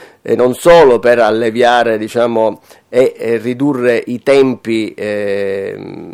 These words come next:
a, che i cittadini e, eh, le officine devono impegnare per dotarsi del bollino blu, ma anche in minima parte anche per migliorare la, eh, qualità dell'aria.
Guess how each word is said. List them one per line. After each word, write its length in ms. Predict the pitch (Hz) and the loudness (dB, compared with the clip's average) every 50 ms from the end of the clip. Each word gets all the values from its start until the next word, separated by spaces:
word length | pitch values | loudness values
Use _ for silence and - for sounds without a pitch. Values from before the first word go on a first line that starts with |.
| - - | -12 -6
a, 180 | - 120 117 - _ _ - 98 98 - - 113 - - - 113 117 _ _ - | -6 -6 -6 -6 _ _ -20 -20 -20 -20 -20 -20 -20 -20 -20 -20 -20 _ _ -6
che 100 | - 117 | -4 -4
i 460 | 110 - - 117 117 113 113 110 107 | -4 -6 -8 -10 -8 -8 -8 -8 -10
cittadini 840 | - 127 104 - - 120 117 127 135 139 135 123 117 104 104 - - - - _ _ | -12 -14 -10 -6 -6 -6 -4 -4 -4 -2 -2 -2 -4 -4 -6 -8 -12 -18 -20 _ _
e, 120 | - 120 | -2 0
eh, 680 | 123 127 120 - - 107 104 104 101 101 101 101 98 98 | 2 2 2 2 -2 -4 -6 -6 -6 -6 -6 -6 -6 -6
le 100 | 107 117 | -4 -4
officine 420 | 117 110 - 123 110 - 151 135 117 | -4 -4 -6 -8 -4 -2 0 0 0
devono 220 | 123 123 120 117 | 0 0 -2 -2
impegnare 720 | 113 110 - 107 110 117 117 127 131 131 123 113 101 101 - | -4 -4 -6 -6 -6 -4 -2 0 0 0 0 0 -2 -4 -2
per 280 | - 120 120 117 113 | 0 0 0 0 -2
dotarsi 580 | 104 113 113 - 123 120 120 107 - - - 110 | -4 -8 -6 -2 -2 -2 -2 -2 -4 -10 -10 -8
del 140 | 104 104 107 | -8 -8 -6
bollino 360 | 113 131 135 151 180 208 196 | -4 -4 -2 0 0 0 0
blu, 260 | 151 117 110 104 104 - - - - | -2 -4 -6 -6 -6 -8 -12 -16 -8
ma 220 | - - 143 120 117 | -4 -2 -2 0 0
anche 300 | 117 120 120 120 - 117 | -2 -2 -4 -4 -4 -4
in 80 | 117 | -4
minima 220 | 120 131 151 175 165 | -2 0 0 2 2
parte 320 | - 110 107 - - 123 | 0 -2 -4 -4 -4 -4
anche 180 | 117 107 104 104 | -4 -4 -4 -6
per 120 | 110 110 | -6 -6
migliorare 680 | 113 117 123 120 120 113 107 107 104 104 101 104 104 - - - - - - - _ - - | -4 -4 -2 -2 0 0 0 0 -2 -2 -2 -4 -4 -6 -10 -20 -20 -20 -20 -20 _ -12 -6
la, 380 | 113 117 117 113 110 - - | -2 0 2 2 0 0 -2
eh, 760 | - 113 107 104 101 101 101 101 101 101 101 101 101 101 95 | -4 -6 -4 -4 -2 -2 -2 -2 -2 -2 -4 -4 -6 -6 -4
qualità 320 | - 120 117 117 117 98 | -2 -2 0 0 -2 -4
dell'aria. 580 | 98 90 85 80 80 78 76 73 71 - - | -4 -4 -6 -8 -8 -8 -10 -10 -12 -12 -16